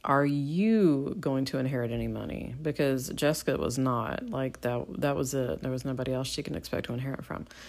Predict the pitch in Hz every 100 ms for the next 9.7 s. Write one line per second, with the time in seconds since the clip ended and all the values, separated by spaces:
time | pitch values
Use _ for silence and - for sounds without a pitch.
0 | - - - - 160 151 147 - - -
1 | - - - - 160 151 143 151 156 151
2 | 156 - 202 160 143 135 135 147 147 139
3 | - - 165 151 139 135 - 135 147 -
4 | - 151 156 151 139 139 127 123 131 -
5 | - - 175 156 147 147 143 147 - -
6 | 131 - 127 123 131 123 127 - 139 139
7 | 139 127 127 127 135 - 131 127 131 127
8 | - - 147 - 170 190 127 123 113 120
9 | 127 131 143 196 - - -